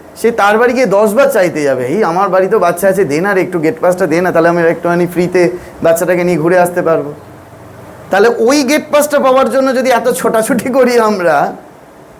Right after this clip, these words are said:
তাহলে বৈকুণ্ঠের গেট পাসটা পাওয়ার জন্য কত ছোটাছুটি করতে হবে আমাদেরকে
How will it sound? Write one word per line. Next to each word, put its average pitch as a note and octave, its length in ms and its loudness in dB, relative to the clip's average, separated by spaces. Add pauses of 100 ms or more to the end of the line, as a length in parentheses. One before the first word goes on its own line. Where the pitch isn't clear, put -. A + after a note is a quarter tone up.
(680)
তাহলে G3+ 200 2
বৈকুণ্ঠের A3+ 800 0
গেট D#4+ 240 0
পাসটা C#4 360 2
পাওয়ার A3+ 360 2
জন্য G3+ 500 0
কত E3+ 200 -2
ছোটাছুটি G3 400 -6
করতে G3 260 -4
হবে F#3 140 2
আমাদেরকে E3 420 -2